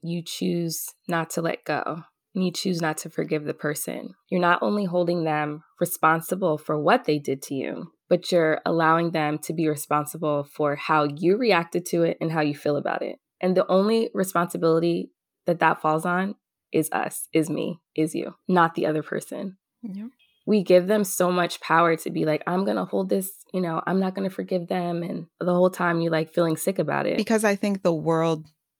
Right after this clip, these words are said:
Speaker 2: also plays into our mind thinking, like, "Don't let people think you stupid."
Speaker 1: Yeah, which is so, which is
Speaker 2: <laughs>
Speaker 1: actually, I think, really immature.
Speaker 2: <laughs>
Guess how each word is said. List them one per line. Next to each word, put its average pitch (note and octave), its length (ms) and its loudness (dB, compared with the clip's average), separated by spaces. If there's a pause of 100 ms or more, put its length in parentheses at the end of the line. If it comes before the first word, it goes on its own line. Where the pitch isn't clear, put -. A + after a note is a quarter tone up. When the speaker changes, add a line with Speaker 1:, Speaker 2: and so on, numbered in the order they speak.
(180)
Speaker 2:
also D3+ 640 4 (220)
plays D#3+ 400 2
into C#3 320 2
our C3+ 160 4
mind C#3 520 4
thinking, C3+ 500 4
like, B2 320 -4 (220)
"Don't C3+ 280 4
let D3 160 2
people B2+ 300 -2
think B2 340 -4
you C3+ 60 0
stupid." - 720 -6 (560)
Speaker 1:
Yeah, D4+ 320 4
which C#4 240 4
is D4+ 140 2 (120)
so, - 280 4 (220)
which C#4 360 4 (540)
is C4 160 6
Speaker 2:
<laughs> - 20 2
Speaker 1:
actually, B3+ 680 6 (200)
I G#3+ 160 6
think, D4 440 -2 (220)
really G#3+ 340 8
immature. - 640 -2 (840)
Speaker 2:
<laughs> B3 100 8